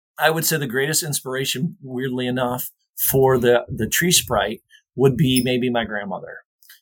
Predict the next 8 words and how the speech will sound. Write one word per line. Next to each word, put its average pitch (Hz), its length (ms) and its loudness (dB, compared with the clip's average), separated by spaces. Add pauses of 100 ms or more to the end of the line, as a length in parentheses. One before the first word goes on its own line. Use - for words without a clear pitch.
(320)
They 147 200 2
just 160 540 4
needed 139 520 0
a 123 160 4
sage 123 680 2
wisdom, 117 600 -4
and 107 180 -12
I 113 120 -12